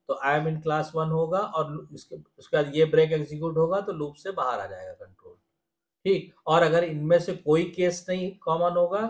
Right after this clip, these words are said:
ना केस वन, टू, थ्री, फ़ोर, कोई, अगर इनमें से कोई case नहीं match करेगा आई की value से,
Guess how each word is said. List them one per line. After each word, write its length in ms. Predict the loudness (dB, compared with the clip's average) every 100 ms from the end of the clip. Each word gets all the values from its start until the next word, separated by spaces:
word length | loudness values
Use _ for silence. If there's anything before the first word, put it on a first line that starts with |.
| -6
ना 60 | -12
केस 340 | -6 -2 -2 0
वन, 220 | -2 -2
टू, 200 | -4 -6
थ्री, 200 | -6 -6
फ़ोर, 160 | -4 -2
कोई, 300 | 0 0 -4 -12 _ _ _ _ _ _ -2
अगर 160 | 0
इनमें 180 | 2 0
से 80 | 0
कोई 260 | 2 2 2
case 280 | 2 -2 -2
नहीं 180 | -2 -2
match 240 | 0 -2 -2
करेगा 360 | -2 0 0
आई 160 | -2 -4
की 160 | -6
value 280 | -6 -6 -8
से, 200 | -4 -2